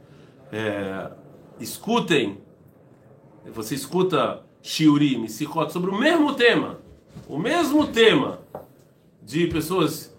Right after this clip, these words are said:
que estão em Hutz La'aretz, as pessoas que estão aqui, você sente que tem diferença. Você tem que ter diferença no jeito, na maneira, na, então você sa-, você vê que tem diferença.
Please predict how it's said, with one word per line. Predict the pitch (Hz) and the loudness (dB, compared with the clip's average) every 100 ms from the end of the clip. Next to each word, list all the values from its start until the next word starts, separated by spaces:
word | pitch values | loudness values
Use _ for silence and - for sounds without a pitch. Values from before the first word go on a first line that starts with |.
| - - | -20 -12
que | |
estão | 160 147 | -2 0
em | |
Hutz | 147 156 | 2 4
La'aretz, | 143 120 110 | 4 2 -4
as | |
pessoas | - 135 | -12 -10
que | 160 | -6
estão | 170 | -4
aqui, | 135 208 269 311 | -4 -4 -6 -6
você | 165 170 165 | -8 -8 -8
sente | - - 233 262 - 302 | -8 2 2 2 -2 -6
que | - | -6
tem | 190 208 | -8 -8
diferença. | 185 226 175 110 101 - _ _ - - - - - - - | -8 -8 -6 -8 -10 -20 _ _ -18 -2 -2 -2 -14 -18 -12
Você | 110 | -12
tem | 143 185 | -6 -6
que | |
ter | 220 | -6
diferença | 180 175 180 180 | -8 -2 -2 0
no | 165 | 0
jeito, | - 156 156 143 | 0 2 2 0
na | 143 | -2
maneira, | 143 139 147 151 139 | -2 0 2 2 2
na, | 135 131 - _ _ | -2 -8 -14 _ _
então | 139 | -10
você | 156 175 | -8 -8
sa-, | 277 370 349 | -6 -4 -4
você | 196 240 | -4 -6
vê | 339 | -8
que | - | -8
tem | 277 | -8
diferença. | - 180 131 - | -4 -2 -2 -2